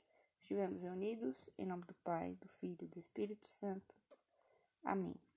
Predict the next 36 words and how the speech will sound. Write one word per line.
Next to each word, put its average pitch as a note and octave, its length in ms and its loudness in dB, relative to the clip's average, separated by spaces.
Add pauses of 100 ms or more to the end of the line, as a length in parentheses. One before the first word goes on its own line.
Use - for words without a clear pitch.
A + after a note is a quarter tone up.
(580)
Aqui G#3 320 8
entre C#4 240 6
os A#3 100 2
mistérios, G#3+ 840 8
é, F#3 100 6
em F#3 140 4
vez F#3 180 4
de - 80 -10
rezar G3 280 4
Ave F#3 120 0
Maria, F#3 320 4
você G3+ 260 -2
pode G3+ 240 0
rezar F#3 360 4
o F#3 40 2
Pai F#3 220 4
Nosso G3 540 2 (760)
ou G#3+ 220 8
o A#3+ 60 4
Credo. - 440 6 (1400)
O G3+ 220 4
terço A3 320 6
original, G3+ 600 6 (320)
bizantino, E3+ 640 2
ele G3+ 140 6
tem F#3 320 0
cem G#3 280 0
contas. - 540 0 (640)
Então, F3 140 0
se - 100 -8
você F#3+ 240 2
quiser F#3+ 320 4 (100)
continuar F#3+ 600 4
e G3+ 80 -2
rezar F3 260 2
mais F3 400 0